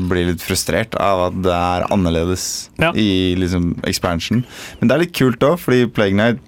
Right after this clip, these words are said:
Speaker 1: du drar jo på alle de samme brettene, alle de samme, alt, egentlig. Og så er det, må du løse det på andre måter. Og det er bare så genialt jævla
Speaker 2: Ja.
Speaker 1: level design at de har klart å få til det.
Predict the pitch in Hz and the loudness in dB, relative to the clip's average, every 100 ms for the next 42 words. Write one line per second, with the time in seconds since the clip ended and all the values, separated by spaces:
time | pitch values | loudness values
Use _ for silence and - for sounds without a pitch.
0 | - - 110 113 113 104 95 98 101 - | -12 -4 0 2 4 4 4 4 2 0
1 | - 123 104 107 107 90 82 - 110 120 | 2 2 2 2 2 2 0 0 2 2
2 | 113 113 101 90 101 95 92 92 92 90 | 2 2 2 2 2 2 2 2 2 0
3 | - - - - - - - - - _ | -4 -14 -20 -20 -20 -20 -20 -20 -20 _
4 | - - - - 107 - - - 117 135 | -20 -18 -6 -4 -4 -8 -6 0 0 2
5 | 139 113 120 - 107 101 98 98 92 - | 0 0 -2 0 2 2 2 2 -2 -10
6 | - - - - 92 87 - 113 113 113 | -18 -20 -8 -4 -2 0 2 4 6 4
7 | 85 - 95 - 120 104 98 92 - - | 2 0 -2 0 0 2 2 0 -2 -8
8 | - - _ - 110 113 113 110 - 87 | -10 -20 _ -2 2 4 4 2 0 -2
9 | 98 110 107 98 104 98 95 92 92 - | -2 0 0 0 0 2 2 0 -2 -2
10 | 107 95 95 92 90 90 120 156 135 113 | 0 2 2 2 0 0 0 2 2 2
11 | 110 110 95 - 98 104 - 101 | 0 0 -2 -4 -4 -4 -2 -2